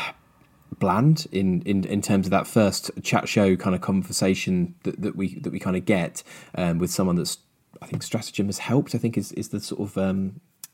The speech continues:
conceit of that. Um, and Alan has this conversation, uh, in a kind of chat show setup. Um, and it, I, it just didn't feel particularly strong. I mean, there is a moment with a chair in a,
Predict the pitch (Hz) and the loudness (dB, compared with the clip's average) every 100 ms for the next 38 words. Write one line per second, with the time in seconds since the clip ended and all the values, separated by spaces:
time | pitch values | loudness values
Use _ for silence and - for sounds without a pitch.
0 | - - 101 - 110 110 107 110 117 - | -8 -4 -2 2 2 2 2 2 0 -4
1 | - - - - 92 90 90 90 98 95 | -20 -20 -6 0 4 4 4 4 4 2
2 | 92 87 90 101 87 101 98 - 92 87 | 2 -2 0 0 2 4 4 2 0 0
3 | - - 87 85 87 90 - - - - | -4 -4 -2 0 -2 -2 0 0 0 -2
4 | - 90 175 196 - - - - - - | 0 0 2 0 2 0 0 -6 -20 -20
5 | _ - 95 92 87 - _ _ _ - | _ 0 2 2 0 -8 _ _ _ -10
6 | - 135 - - - - - - - - | 0 0 0 -4 -6 -8 -12 -10 -6 -4
7 | - 104 95 - 101 95 - 90 101 92 | -2 0 0 2 2 2 0 0 0 2
8 | - 147 101 98 101 - - 131 151 190 | 4 4 6 4 2 -2 2 8 10 10
9 | 165 147 135 127 117 151 - 147 127 80 | 10 10 10 8 6 4 4 8 8 8
10 | 98 - _ _ 104 95 95 95 95 90 | 4 0 _ _ 2 4 6 6 6 2